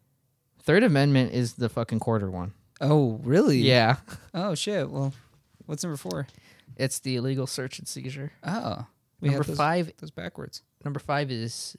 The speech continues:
Speaker 1: is the, uh, incrimination one. And double jeopardy.
Speaker 2: That one's,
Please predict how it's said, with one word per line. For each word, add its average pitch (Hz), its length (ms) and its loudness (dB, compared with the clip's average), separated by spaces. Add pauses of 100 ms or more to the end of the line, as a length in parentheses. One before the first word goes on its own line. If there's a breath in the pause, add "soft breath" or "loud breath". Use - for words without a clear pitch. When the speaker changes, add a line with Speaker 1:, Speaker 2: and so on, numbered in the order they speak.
Speaker 1:
is 131 360 0
the, 117 320 -4
uh, 107 160 -4 (200)
incrimination 117 800 -8
one. 113 200 -10 (440 soft breath)
And 139 260 0
double 131 280 4
jeopardy. 123 640 -2 (160)
Speaker 2:
That 143 180 0
one's, 135 280 -4